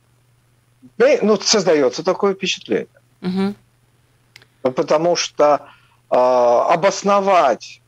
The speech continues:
Speaker 1: например, то предложение, которое вдруг появилось за четыре часа до проведения комитета по этому вопросу, э, и которое было принято,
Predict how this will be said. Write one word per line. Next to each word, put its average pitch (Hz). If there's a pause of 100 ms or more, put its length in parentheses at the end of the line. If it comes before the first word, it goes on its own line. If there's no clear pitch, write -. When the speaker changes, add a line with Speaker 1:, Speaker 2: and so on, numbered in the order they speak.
(120)
Speaker 1:
например, 143
то 185
предложение, 143
которое 139
вдруг 117 (120)
появилось 127 (720)
за 113 (140)
четыре 147
часа 120
до 117 (280)
проведения 113 (280)
комитета 143
по -
этому 101
вопросу, 185 (1300)
э, 117
и 151
которое 165
было 143
принято, 139